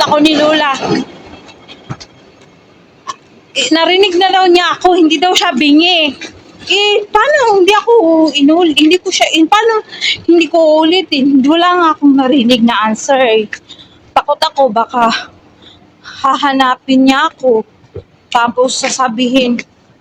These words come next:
"Saan ako?" Di ba? May, naninigurado rin ako.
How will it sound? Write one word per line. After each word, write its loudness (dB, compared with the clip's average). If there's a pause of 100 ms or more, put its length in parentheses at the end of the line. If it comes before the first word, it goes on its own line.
(200)
"Saan -2
ako?" -2 (340)
Di -2
ba? 2 (880)
May, 4
naninigurado 0
rin -2
ako. -6